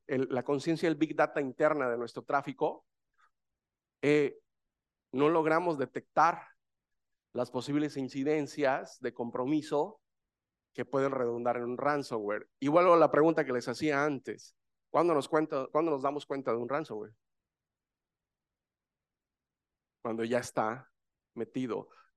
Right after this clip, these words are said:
¿Cuándo empezamos nosotros a analizar los incidentes de compromiso? Nunca. Siempre somos reactivos. Es importante que empecemos a darle valor al Big Data. Muy bien, en temas de ciberseguridad.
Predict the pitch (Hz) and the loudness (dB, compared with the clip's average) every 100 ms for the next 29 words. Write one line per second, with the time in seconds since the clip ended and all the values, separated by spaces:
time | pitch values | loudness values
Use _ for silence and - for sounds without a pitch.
0 | _ 165 156 156 143 139 131 127 - 131 | _ 4 4 4 0 -2 -4 -8 -6 -6
1 | 131 117 131 127 120 110 107 117 104 139 | -6 -6 -8 -8 -6 -4 -4 -6 0 0
2 | 151 120 120 104 117 110 110 107 101 107 | 0 -6 -8 -8 -10 -8 -8 -8 -8 -6
3 | 127 156 113 117 185 - - _ _ _ | -6 -6 -6 -6 -6 -8 -10 _ _ _
4 | - 123 120 117 113 110 92 165 180 107 | -8 -6 -6 -8 -8 -10 -12 -10 -8 -8
5 | 127 123 143 131 - 175 220 156 123 113 | -8 -6 -4 -4 -4 -4 -4 -8 -10 -8
6 | 113 123 123 117 123 117 120 113 110 107 | -8 -8 -4 0 0 0 0 -2 -2 -4
7 | 107 110 104 87 - - _ _ _ - | -6 -6 -6 -6 -10 -20 _ _ _ -6
8 | 135 139 139 - _ _ _ - 117 139 | -4 -2 -4 -6 _ _ _ -8 0 2
9 | 143 127 127 127 - 113 110 98 | 2 0 -8 -14 -12 -10 -8 -8